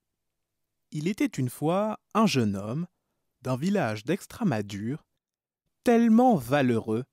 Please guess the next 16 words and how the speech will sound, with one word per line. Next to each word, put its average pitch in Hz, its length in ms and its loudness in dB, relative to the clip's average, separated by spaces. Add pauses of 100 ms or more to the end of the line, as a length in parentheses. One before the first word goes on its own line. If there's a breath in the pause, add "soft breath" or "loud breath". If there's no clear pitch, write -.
(540)
tellement 208 520 6
valeureux 123 640 0
qu'on 107 240 -6
l'appelait 110 680 -2
Valentin 107 800 -4
le 104 240 -6
Valeureux. 104 680 -4 (1700)
Un 117 140 -2
jour, 143 480 2 (720)
aux 135 100 -2
portes - 480 -2
de 113 140 -4
la 113 180 0
ville 135 300 -2
de 107 100 -4
Caceres, 131 800 -8